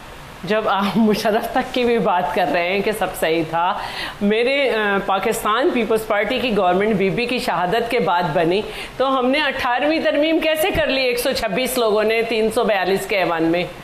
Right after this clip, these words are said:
इसी तरह की कि एक रवादारी होती है, एक बातचीत होती है। आज यहाँ पर इस बात पे एतराज़ हो रहा है कि जरदारी साहब अगर मरियम साहिबा को बेटी का दर्जा देते हैं, इसमें एतराज़ की क्या बात है? हर शरीफ घरानों में इसी तरह होता है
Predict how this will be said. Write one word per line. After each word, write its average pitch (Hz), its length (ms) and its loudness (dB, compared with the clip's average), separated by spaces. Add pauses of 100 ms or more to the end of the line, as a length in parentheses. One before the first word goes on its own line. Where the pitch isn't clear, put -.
(260)
इसी 330 240 0
तरह 427 260 2
की 302 200 0
कि - 500 -4
एक 285 120 -2
रवादारी 190 540 2
होती 185 320 2
है, 226 280 2
एक 247 160 0
बातचीत 247 680 0
होती 190 280 2
है। 233 160 2 (360)
आज 226 400 2
यहाँ 196 400 0
पर 262 160 2
इस 247 260 0
बात 220 320 0
पे 320 120 2
एतराज़ 277 480 0
हो 415 80 4
रहा 339 120 2
है 330 120 0 (300)
कि 302 100 0
जरदारी 240 480 2
साहब 240 280 0
अगर 262 300 2
मरियम 247 340 2
साहिबा 214 340 0
को 247 220 0
बेटी 247 320 0
का 277 100 2
दर्जा 262 320 2
देते 311 300 0
हैं, 311 140 0 (1120)
इसमें 339 320 0
एतराज़ 349 420 0
की 440 100 2
क्या 370 200 0
बात 202 280 0
है? 262 120 0
हर 254 120 -2
शरीफ 254 320 0
घरानों 269 420 0
में 392 120 4
इसी 381 200 0
तरह 339 220 0
होता 302 280 2
है 302 60 0